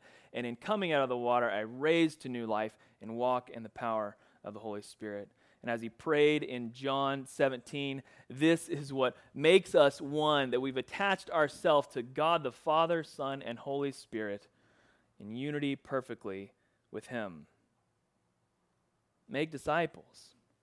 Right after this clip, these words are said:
teaching them that it is God's will, the Father's will in heaven, to be completely unified with you through the blood of Jesus Christ,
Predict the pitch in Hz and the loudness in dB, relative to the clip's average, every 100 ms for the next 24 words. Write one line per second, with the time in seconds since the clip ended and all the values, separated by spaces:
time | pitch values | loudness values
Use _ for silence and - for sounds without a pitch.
0 | _ _ _ _ - 196 208 - 123 110 | _ _ _ _ -8 -4 -4 -4 -8 -8
1 | 107 123 139 151 151 131 - 175 180 214 | -6 -2 0 0 0 -4 -6 -2 2 4
2 | 202 147 127 165 196 101 92 - 135 - | 4 0 -2 4 4 4 -2 -8 -8 -4
3 | 202 226 233 160 143 151 196 220 170 156 | 2 4 2 0 -4 2 4 4 2 -4
4 | 208 208 - - - _ _ _ _ _ | -2 -2 -2 -14 -20 _ _ _ _ _
5 | - 165 175 190 175 - 240 262 233 233 | -6 -2 0 0 -2 -2 0 2 0 0
6 | 156 175 247 208 - 107 98 101 - 95 | -2 -2 0 0 -4 -6 -6 -10 -12 -16
7 | 85 - _ _ - 165 160 147 190 180 | -18 -20 _ _ -2 2 2 4 6 6
8 | 123 120 - _ - 131 139 165 160 - | 6 2 -6 _ -4 -4 -2 -4 -6 -6
9 | 123 104 104 - | -2 -2 -2 -8